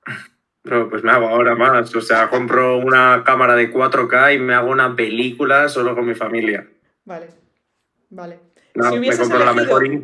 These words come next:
Speaker 1: Instax y hago un mural en mi casa enseguida.
Speaker 2: Si hubieses elegido el botón de rebobinar, podrías haber, eh, vuelto y haberte vuelto a sacar todas las fotos.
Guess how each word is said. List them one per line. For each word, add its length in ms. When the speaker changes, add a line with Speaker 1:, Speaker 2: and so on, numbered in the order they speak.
Speaker 1:
Instax 580
y 120
hago 400
un 220
mural 320
en 60
mi 120
casa 240
enseguida. 600
Speaker 2:
Si 200
hubieses 300
elegido 380
el 60
botón 280
de 80
rebobinar, 580
podrías 380
haber, 420
eh, 520
vuelto 380
y 140
haberte 340
vuelto 220
a 40
sacar 260
todas 180
las 160
fotos. 480